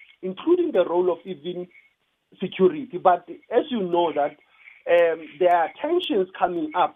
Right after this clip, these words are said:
as well, that it seems that the ruling party is, uh, trying by all means to can, uh, silence the voice of the,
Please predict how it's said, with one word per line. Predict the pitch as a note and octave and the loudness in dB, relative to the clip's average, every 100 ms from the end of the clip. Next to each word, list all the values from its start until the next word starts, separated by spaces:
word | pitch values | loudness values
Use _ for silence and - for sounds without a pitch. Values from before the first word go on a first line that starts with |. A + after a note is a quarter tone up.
| D3+ | -6
as | D#3+ A2 | -6 0
well, | F3 F3 G#2+ A2 | 2 2 -2 -4
that | C#3+ D#3 | -4 -4
it | - E3 - | -10 -20 -4
seems | C#4 C4 | 0 2
that | E3+ D#3 D#3+ | 2 0 0
the | D#3 D3 C#3 - | 2 4 2 -2
ruling | C3+ F#3+ G3 | -2 0 -2
party | F#3 E3 F#3 | 0 0 0
is, | - E3+ - - | -8 -10 -12 -4
uh, | D3 C#3+ C#3 | 0 2 4
trying | F#3+ F#3+ | 4 4
by | E3+ | 4
all | C3+ F#3+ E3+ | 2 0 0
means | F#3 F#3+ - _ _ - - _ _ | -2 -4 -6 _ _ -20 -20 _ _
to | F3 - | -12 2
can, | F#3+ D#3 D3 D3 - _ _ - | 2 2 -4 -8 -14 _ _ -4
uh, | D#3 C#3+ C#3+ | 0 0 2
silence | G3+ G3 G3+ F#3+ D#3 | 4 4 4 2 0
the | D#3+ C#3 | -4 0
voice | E3 F3+ F#3 | 2 2 2
of | F3+ D#3 | -2 -2
the, | C#3+ | -4